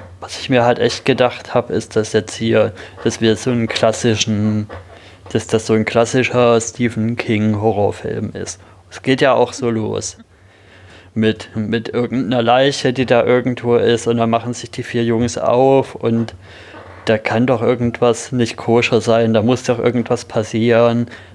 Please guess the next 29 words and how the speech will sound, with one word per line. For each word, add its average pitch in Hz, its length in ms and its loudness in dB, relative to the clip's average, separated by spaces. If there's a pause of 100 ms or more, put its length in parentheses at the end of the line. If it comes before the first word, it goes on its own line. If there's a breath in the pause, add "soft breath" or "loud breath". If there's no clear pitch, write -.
muss 117 180 0
doch 120 140 2
irgendwas 123 460 0
mit 127 140 0
den 120 180 2
Bullies 123 380 2
passieren. 123 840 0
Und 113 160 -4
da 110 80 4
passiert 139 460 0
dann 147 180 0
zwar 139 300 2
am 139 80 2
Ende 131 340 0
auch 127 260 2
ein, 120 420 -4 (380 loud breath)
auch 123 220 -2
ein 131 80 -2
Showdown, 123 680 2
aber 110 240 2
irgendwie 117 380 -2
nicht 120 180 -2
so, 123 180 2
äh, 113 240 4 (560)
nicht 139 300 0
so 127 160 0
extrem 131 680 0
und 123 140 2
nicht 123 180 -2